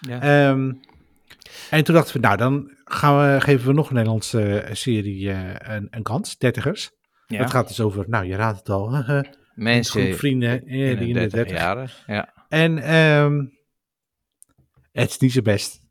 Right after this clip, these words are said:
Speaker 2: Het is o-, het is oké. Het is vermakelijk. Het is twintig minuten per aflevering.
Speaker 1: <laughs> Het is niet zo best.
Speaker 2: Maar je, de verhaallijn
Speaker 1: Het is
Speaker 2: zie je
Speaker 1: wel
Speaker 2: echt
Speaker 1: heel
Speaker 2: van,
Speaker 1: leuk.
Speaker 2: van ver aankomen.
Speaker 1: Ja,
Speaker 2: Dus,
Speaker 1: ja.
Speaker 2: eh, ik, ik ga spoilers geven, maar dat geeft ook helemaal niet, want dat is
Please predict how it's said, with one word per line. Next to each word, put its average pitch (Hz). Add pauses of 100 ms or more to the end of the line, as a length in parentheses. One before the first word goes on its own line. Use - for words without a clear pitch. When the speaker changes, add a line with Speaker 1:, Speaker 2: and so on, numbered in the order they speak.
Speaker 2:
Het 165
is 202
o-, 220
het 214
is 220
oké. 104
Het 156
is 156
vermakelijk. 110
Het 123
is -
twintig 214
minuten 185
per 175
aflevering. 175
Speaker 1:
<laughs> -
Het -
is -
niet 151
zo 127
best. 117
Speaker 2:
Maar 160
je, 151
de 147
verhaallijn 147
Speaker 1:
Het 151
is 139
Speaker 2:
zie 147
je 156
Speaker 1:
wel 269
Speaker 2:
echt 220
Speaker 1:
heel 165
Speaker 2:
van, 131
Speaker 1:
leuk. 107
Speaker 2:
van 143
ver 156
aankomen. 113
Speaker 1:
Ja, 101
Speaker 2:
Dus, 127
Speaker 1:
ja. 127
Speaker 2:
eh, 78
ik, 135 (140)
ik -
ga 139
spoilers 143
geven, 131
maar 120
dat 113
geeft 127
ook 107
helemaal 107
niet, 139
want 113
dat 104
is 107